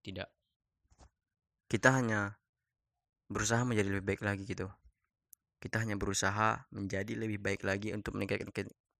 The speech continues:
meningkatkan keimanan kepada Allah Subhanahu wa Ta'ala, serta ketakwaan kita kepada Allah Subhanahu wa Ta'ala. Dan setiap harinya kita itu harus menambah ilmu, teman-teman, menambah keimanan, teman-teman. Dan setiap harinya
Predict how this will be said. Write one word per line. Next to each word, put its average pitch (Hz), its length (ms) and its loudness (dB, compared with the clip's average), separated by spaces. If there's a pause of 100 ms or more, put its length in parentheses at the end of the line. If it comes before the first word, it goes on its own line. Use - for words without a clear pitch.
meningkatkan 104 560 4 (320)
keimanan 113 480 6
kepada 101 240 0
Allah 101 80 2
Subhanahu 98 320 2
wa 95 80 -2
Ta'ala, 98 320 0
serta 104 320 0
ketakwaan 98 560 -2
kita 101 240 -4
kepada 98 320 -2
Allah 98 160 0
Subhanahu 92 320 -2
wa - 20 -10
Ta'ala. 90 300 -6 (640)
Dan 107 160 0
setiap 107 240 2
harinya 117 560 2 (400)
kita 131 320 4
itu 135 160 0
harus 120 320 4
menambah 107 560 2
ilmu, 120 320 0
teman-teman, 95 480 -2 (320)
menambah 101 560 2
keimanan, 110 560 2
teman-teman. 95 480 -6 (880)
Dan 107 640 6
setiap 110 320 0
harinya 127 640 2